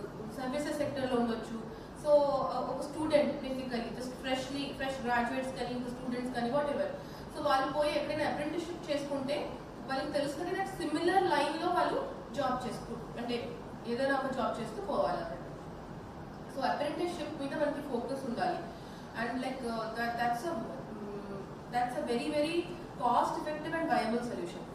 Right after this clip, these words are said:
అప్రెంటిస్‌షిప్ basically మనం ఎవరికి టార్గెట్ చేస్తాము? యంగ్ పీపుల్. So, ట్వంటీ వన్, ట్వంటీ టూ ఏజ్ గ్రూప్‌లో we will be targeting. Or maybe eighteen plus also, ఇంటర్ పాస్ చేసిన వాళ్ళు ఉంటే. So, అక్కడ మనకి ఏమైతుంది అంటే, the scope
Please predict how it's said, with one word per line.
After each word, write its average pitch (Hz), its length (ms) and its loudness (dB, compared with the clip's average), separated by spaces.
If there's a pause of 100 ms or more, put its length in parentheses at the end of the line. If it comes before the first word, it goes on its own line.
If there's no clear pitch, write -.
(360)
అప్రెంటిస్‌షిప్ 330 600 0
basically 294 460 0
మనం 277 120 2 (180)
ఎవరికి 269 320 2
టార్గెట్ 262 380 2
చేస్తాము? 226 400 0 (440)
యంగ్ 269 240 6 (320)
పీపుల్. 226 320 -2 (280)
So, 240 120 -2 (240)
ట్వంటీ 240 340 0
వన్, 247 220 4
ట్వంటీ 226 260 0
టూ 240 60 0 (100)
ఏజ్ 214 140 -4
గ్రూప్‌లో 269 360 2 (460)
we 240 120 -4
will 226 220 0
be 311 80 -2 (180)
targeting. - 500 2 (500)
Or 240 120 0
maybe 277 220 2
eighteen - 320 0
plus - 240 6
also, - 240 0
ఇంటర్ - 260 -2
పాస్ 196 240 -2
చేసిన 190 320 -8
వాళ్ళు 180 220 -2
ఉంటే. 170 180 -8 (500)
So, 311 140 -6
అక్కడ - 240 2
మనకి 339 260 2
ఏమైతుంది 320 400 0
అంటే, 294 200 0 (360)
the 294 160 -2
scope - 560 6